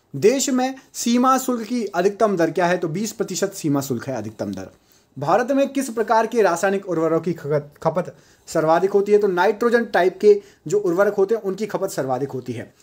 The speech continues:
भारत की राष्ट्रीय आय में किस क्षेत्र का सर्वाधिक योगदान है? तो तृतीयक क्षेत्र का सर्वाधिक योगदान है। महमूद गजनवी ने भारत पर प्रथम तथा अंतिम आक्रमण किस वर्ष किया था? तो प्रथम आक्रमण एक हजार ईस्वी और अंतिम आक्रमण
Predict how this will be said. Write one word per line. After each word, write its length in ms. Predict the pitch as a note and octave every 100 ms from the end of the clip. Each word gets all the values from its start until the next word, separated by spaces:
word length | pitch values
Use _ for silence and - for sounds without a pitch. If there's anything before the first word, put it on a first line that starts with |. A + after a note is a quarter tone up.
| _ -
भारत 260 | D3+ B3 B3+
की 160 | D4
राष्ट्रीय 340 | B3 A#3 A#3 C4
आय 280 | F#3+ G#3+
में 140 | A#3+ A#3+
किस 200 | B3 A3+
क्षेत्र 340 | G#3+ G#3 G3+
का 140 | G3 F3+
सर्वाधिक 460 | E3 D3 D3 D#3
योगदान 380 | D3+ C#3 D3 D#3
है? 160 | D#3+ E3 -
तो 80 | G3
तृतीयक 500 | F#3+ G3+ G#3 A#3+ -
क्षेत्र 340 | A#3 - G3 F3+
का 160 | F#3
सर्वाधिक 460 | F3+ C#3 B2 C3+ C3+
योगदान 400 | A#2 A#2 A2 A2
है। 180 | A2+ G#2+ _ _ E3
महमूद 420 | G3 A3 B3 C4+
गजनवी 480 | A#3 A3 A#3 A#3 B3
ने 140 | A3+
भारत 340 | D#3+ E3 G3+
पर 180 | G#3 G#3+ - - _ -
प्रथम 380 | A3+ B3+ A#3 - _ - _ _ _ _ _ _ _ _ _ _ _ G3
तथा 120 | A3+
अंतिम 520 | - G#3 A3 G#3+ G3+ - - _ -
आक्रमण 400 | G3 A3 B3 A3
किस 200 | A#3+ A#3+
वर्ष 200 | A#3 -
किया 200 | A3+ A3
था? 140 | A#3+
तो 180 | A#3 G3+ - _ _ -
प्रथम 260 | G3+ A#3+
आक्रमण 360 | A3+ A3+ A3+ F#3 -
एक 180 | F#3 G3+
हजार 240 | F#3+ G3+ G3+
ईस्वी 300 | G3 A3+ A3+
और 360 | F#3 E3 E3
अंतिम 320 | G3+ A3 A#3 G#3+
आक्रमण 280 | F#3 G3